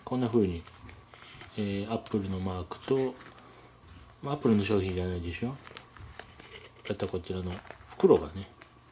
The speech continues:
入っております。それで何ですかね。えー、袋の中からこれですね、こちら、こちらですね。えー、ネックレスでございます。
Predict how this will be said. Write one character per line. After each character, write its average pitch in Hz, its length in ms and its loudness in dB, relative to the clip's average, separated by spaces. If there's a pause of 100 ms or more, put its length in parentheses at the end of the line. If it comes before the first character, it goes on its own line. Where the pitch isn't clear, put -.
(520)
入 107 160 -4
っ - 20 -12
て 95 140 -10
お - 20 -10
り 85 60 -8
ま 87 180 -8
す。 - 140 -16 (1040)
そ - 120 -12
れ 127 80 0
で 113 60 2
何 135 160 2
で 87 100 0
す - 80 -6
か 85 120 -8
ね。 98 180 -4 (1500)
え - 20 -10
ー、 117 220 -8
袋 127 360 0
の 110 360 0 (1800)
中 104 280 -8
か 92 100 -10
ら 90 60 -8
こ - 140 -12
れ 92 40 -8
で 85 80 -10
す - 60 -20
ね、 104 180 -6
こ 104 140 -4
ち 117 260 -2
ら、 117 160 0 (800)
こ 127 100 -4
ち 123 120 0
ら 123 80 6
で 113 40 4
す - 120 -4
ね。 90 180 -4 (1400)
え 104 580 2
ー、 104 40 4
ネ 131 100 6
ッ - 320 4
ク - 20 6
レ 127 80 8
ス 117 200 2
で 139 240 8
ご 120 100 10
ざ 98 140 10
い 90 80 2
ま 85 100 -2
す。 - 340 -6